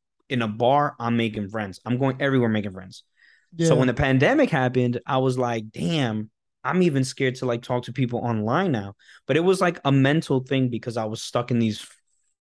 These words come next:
Speaker 1: these
Speaker 2: On the,
Speaker 1: walls,
Speaker 2: yeah,
Speaker 1: right?
Speaker 2: these walls, yeah, yeah.
Speaker 1: So it kinda really tanked me. And then I started doubting myself. And then when you doubt yourself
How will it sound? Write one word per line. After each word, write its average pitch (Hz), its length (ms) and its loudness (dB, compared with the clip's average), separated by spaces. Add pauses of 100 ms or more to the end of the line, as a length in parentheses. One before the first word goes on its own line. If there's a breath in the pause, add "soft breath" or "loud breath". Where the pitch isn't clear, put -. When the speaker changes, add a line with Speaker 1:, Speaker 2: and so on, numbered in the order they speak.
(140)
Speaker 1:
these 147 200 0
Speaker 2:
On - 20 -2
the, 101 80 -2
Speaker 1:
walls, 131 720 2
Speaker 2:
yeah, - 20 -
Speaker 1:
right? 110 320 0
Speaker 2:
these 139 100 -8
walls, 139 320 -4
yeah, 143 160 -2
yeah. 139 180 0
Speaker 1:
So 123 340 2
it 135 160 -4
kinda 165 320 -2
really 139 280 2
tanked 147 420 -6
me. 120 280 -2
And 120 160 0
then 127 100 2
I 143 100 2
started 120 440 0
doubting 135 360 2
myself. 117 340 -2
And 123 120 -4
then 131 80 2
when 214 100 2
you 214 100 0
doubt 185 240 -2
yourself 120 480 -4